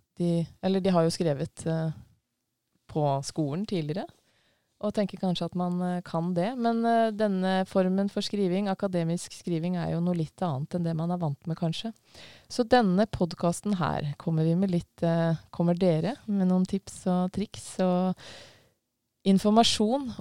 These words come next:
om akademisk skriving som kan være nyttig for, eh, studenter, men også for ansatte som underviser i akademisk skriving. Og i tillegg til det så er det jo selvfølgelig aktuelt for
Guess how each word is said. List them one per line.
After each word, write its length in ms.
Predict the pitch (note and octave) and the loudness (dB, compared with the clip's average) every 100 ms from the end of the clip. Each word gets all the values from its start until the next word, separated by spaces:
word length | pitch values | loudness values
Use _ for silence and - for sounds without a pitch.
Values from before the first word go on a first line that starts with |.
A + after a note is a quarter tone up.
| - | 2
om 200 | G3 G#3 | 4 4
akademisk 720 | - A#3 F#3+ E3+ F#3 - - | 2 2 2 2 2 -2 -8
skriving 600 | - - G#3 E3+ A3+ C4 - - | -6 0 2 2 0 -2 -8 -10
som 220 | - F#3+ | -4 -2
kan 160 | G3 F#3 | 0 2
være 180 | F3+ | 4
nyttig 460 | F#3 F3+ - - D#3+ D#3+ | 4 0 -2 -2 -2 -2
for, 220 | - D#3+ | -2 -4
eh, 320 | E3 E3 E3 | -2 -4 -4
studenter, 720 | F3 - D#3+ D#3 D3+ - A#3+ F4 - - - - - | -6 -4 -2 -2 -6 -6 -4 -4 -8 -20 -20 -12 2
men 180 | G#3 - | 2 2
også 500 | E3+ - - - D#4 | -4 -4 -4 2 2
for 180 | - G#3+ | 2 0
ansatte 680 | G#3 D3 C#3+ - D#3 - G#3+ | 2 0 -2 -2 -4 0 -2
som 260 | - F#3 F3+ - | 0 0 0 2
underviser 720 | F3+ C#3+ C#3 C3+ C#3+ - A3+ | 2 2 -2 -4 -6 -4 -2
i 60 | G#3+ | -4
akademisk 600 | G#3+ G#3 G3+ G#3 - - | -4 -2 0 0 -4 -12
skriving. 540 | - F#3+ F#3+ B3+ C#4+ - - - - | -6 -2 0 -2 -6 -14 -20 -20 -2
Og 100 | - | 4
i 40 | A3 | 6
tillegg 340 | A3+ F3+ D#3 | 6 4 2
til 100 | - | -2
det 200 | D#3 D#3 | -2 -2
så 120 | D#3+ E3+ | 0 -2
er 120 | D3+ | -2
det 100 | D3+ | -4
jo 100 | D#3+ | -6
selvfølgelig 360 | - C#3+ C#3 C#3+ | -6 -4 -4 -6
aktuelt 580 | C#3+ - D3 D3 D3 | -8 -6 -4 -2 -6
for 140 | - | -6